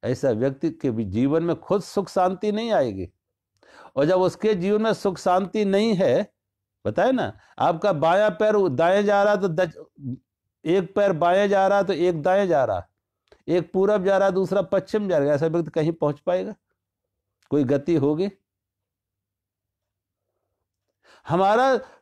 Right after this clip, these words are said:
हमारी इंद्रियाएं, हमारा शरीर, हमारा मन बटा बटा है। बुद्धि, मन,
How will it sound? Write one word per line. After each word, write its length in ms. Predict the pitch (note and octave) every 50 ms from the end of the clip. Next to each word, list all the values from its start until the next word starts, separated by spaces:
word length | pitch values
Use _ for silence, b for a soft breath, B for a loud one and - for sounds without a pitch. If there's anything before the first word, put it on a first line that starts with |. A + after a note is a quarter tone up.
| B B B B B B B B B B
हमारी 440 | - C3 D#3 F3 F#3+ G3+ G#3+ B3 C4
इंद्रियाएं, 800 | - - - F3 F#3 F3 F#3+ G3+ G#3 G#3+ G#3+ A3+ A#3 A#3+ B3+
हमारा 540 | B3+ B3 G3 F#3+ F#3 F#3+ G3+ G#3 G#3+ A3 G#3+
शरीर, 560 | F#3+ - - F#3 F#3 G3 A3 A3+ A#3+ B3 A#3+
हमारा 440 | G#3 F3 F3+ F#3+ G3+ G#3 G#3+ A3 G#3+
मन 220 | F#3+ F#3+ G3+ A#3 A3
बटा 360 | F3+ D#3+ G3+ G3+ - C4 C4
बटा 320 | B3+ C4+ B3+ B3+ B3+ G3+
है। 180 | C#3 F2+ F2+ - _ _ _ _ _ _ _ _ _ _ _ _ _ _ _ _ _ _ _ _ _ _ _ _ _ _ _ _ _ _ _ _ _ _ _ _ _ _ _ _ _ _ _ _ _ _ _ _ _ _ _ _ _ _ _ _ _ _ _ _ _ _ _ _ _ _ _ _ _ _ _ _ _ _ _ _ _ _ _ - - - -
बुद्धि, 760 | - G#2+ D3 G3+ G#3 F3+ E3+ E3+ G#3+ A#3 A#3+ B3 B3+ B3+ A#3+ G3+
मन, 500 | D3 C#3 D#3+ F#3+ G#3+ A#3 A#3+ B3 A#3+